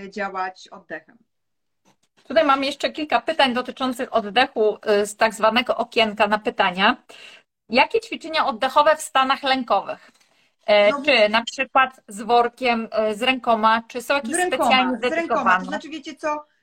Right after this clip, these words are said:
Speaker 1: to jest, to ćwiczenie w miseczkę to jest takie najbardziej znane ćwiczenie, które właśnie podaje się pacjentom w momencie, kiedy mają właśnie takie stany lękowe.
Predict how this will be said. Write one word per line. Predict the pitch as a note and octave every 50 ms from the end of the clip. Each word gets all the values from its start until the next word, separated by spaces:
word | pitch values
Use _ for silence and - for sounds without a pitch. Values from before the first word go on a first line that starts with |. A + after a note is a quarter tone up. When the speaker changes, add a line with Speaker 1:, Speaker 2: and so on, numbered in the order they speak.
| _ _
Speaker 1:
to | - D#4+ E4
jest, | D#4+ D#4+ D#4+ _ - B3 A#3+
to | - E4
ćwiczenie | D#4+ - - E4 - F4 E4 D#4+ D#4 D#4
w | C#4 C#4
miseczkę | C#4 C#4+ C#4 - D4 C#4+ - - C4+
to | - B3+
jest | B3 -
takie | C4 B3 - C4
najbardziej | B3 B3+ B3 A#3 C4+ C4+ C4+ A#3+ A#3+ B3 B3 B3 A#3 G#3
znane | G3+ G3+ A#3 B3+ C4 B3+ B3
ćwiczenie, | A#3 - - B3 A3 - B3+ A3+ A3 A3+ A#3+
które | - _ B3 A#3+ A#3
właśnie | A3 A3+ B3+ C4 C4+ C4+ - C4+ B3+ B3+ B3+ - _ _ _ _ _ _
podaje | A3 G#3+ G#3 A#3+ B3 B3+ C4 B3+
się | - B3+
pacjentom | - A#3 A#3 - C4 C4+ C4+ C4 C4 A#3+ A#3+
w |
momencie, | A#3+ A#3 A#3 B3 B3+ C4+ C4+ C4+ -
kiedy | - B3 G#3 A#3
mają | A#3 A#3 A#3+ A#3+ B3 A#3+ A3+
właśnie | A#3 A#3 A#3 - A3+
takie | A3 A#3 - A#3+
stany | A3+ - - A#3 A3+ A3 G#3+ G#3
lękowe. | G#3 G#3 G#3 - G3 F3 E3+ - D#3